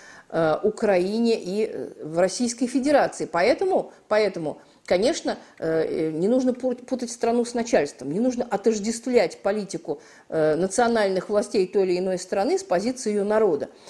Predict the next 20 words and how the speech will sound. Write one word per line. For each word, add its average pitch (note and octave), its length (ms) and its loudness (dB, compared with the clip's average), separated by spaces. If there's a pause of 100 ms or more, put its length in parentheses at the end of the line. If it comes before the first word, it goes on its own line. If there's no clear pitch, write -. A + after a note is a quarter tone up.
(160)
Но, E4 220 2
тем E4+ 260 0
не C#4+ 100 2
менее, C#4+ 360 2
такая C4 420 2
иллюзия A#3+ 380 0
возникает, A3 640 0
когда F3+ 200 -2
читаешь, E3+ 600 -2 (280)
да, A3 140 2
о G3 60 2
том, A3+ 200 2
что F#3+ 320 0 (220)
из, F#3 260 -4
э, F3 280 2
зарубежных A3 640 2
университетов G#3 720 -2
отчисляют F#3+ 560 0
российских E3+ 500 -6
студентов, A3+ 640 -4